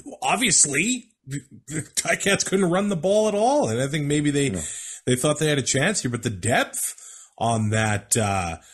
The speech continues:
Speaker 1: uh, front seven that the Argos have, i-, it's just fierce. Jared Brinkman had two,
Speaker 2: Mm-hmm.
Speaker 1: uh, tackles for a loss in this one. <laughs>
Speaker 2: Well, and, and, you know,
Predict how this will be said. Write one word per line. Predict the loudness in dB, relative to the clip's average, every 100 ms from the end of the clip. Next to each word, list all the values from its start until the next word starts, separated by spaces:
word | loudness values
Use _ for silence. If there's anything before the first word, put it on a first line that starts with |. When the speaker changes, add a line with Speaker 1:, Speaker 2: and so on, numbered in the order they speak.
| -20 -20 -8
Speaker 1:
uh, | -6 -4
front | -2 -2 0
seven | 0 0 -2
that | -2 -4
the | -4
Argos | -4 -2 -2 -2
have, | -4 -6 -6 -8
i-, |
it's | -10 -10 -8 -2 0
just | 0 -2 -4
fierce. | -2 -2 -2 -2 -2
Jared | -2 -2 -2
Brinkman | -6 -6 -4 -4 -4
had | -6 -6
two, | -2 0 2 2
Speaker 2:
Mm-hmm. | 2
Speaker 1:
uh, | 0
tackles | 0 -2 -2 -6
for | -4 -4
a |
loss | -2 -2 -2 -2
in | -4
this | -2 -2 -2
one. | -4 -8 -10 -8
<laughs> | -8 -8 -18 -10 0
Speaker 2:
Well, | 2
and, | 4 2 0
and, | 0 2
you | 2
know, | 0 -2